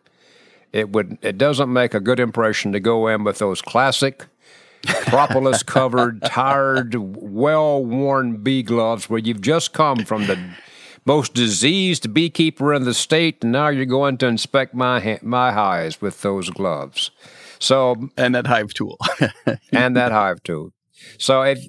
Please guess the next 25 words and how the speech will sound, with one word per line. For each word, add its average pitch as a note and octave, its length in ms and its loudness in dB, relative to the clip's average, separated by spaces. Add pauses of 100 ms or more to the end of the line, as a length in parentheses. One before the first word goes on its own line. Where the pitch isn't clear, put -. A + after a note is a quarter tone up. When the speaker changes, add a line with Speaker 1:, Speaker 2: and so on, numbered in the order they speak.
Speaker 1:
that, G3 340 2
that C#3 400 0
needs D#3 240 0
to B2+ 120 -2
be C3+ 160 0
a A#2 100 4
particular A#2 720 -2
unique G#2+ 500 -2
situation F#2 800 -4
where F#2+ 160 -2
maybe A#2+ 480 2
you're A2 260 0
working A#2 340 0
a A2 60 2
lot A2 200 2
of F#2 100 -8
bees, F#2+ 420 -2 (760)
but - 240 -4
you F2 120 -2
should A#2 340 0
not A2 280 0 (100)
have G2+ 300 0 (300)
a F#2+ 100 -6
lot G2 200 0
of, F2+ 80 -8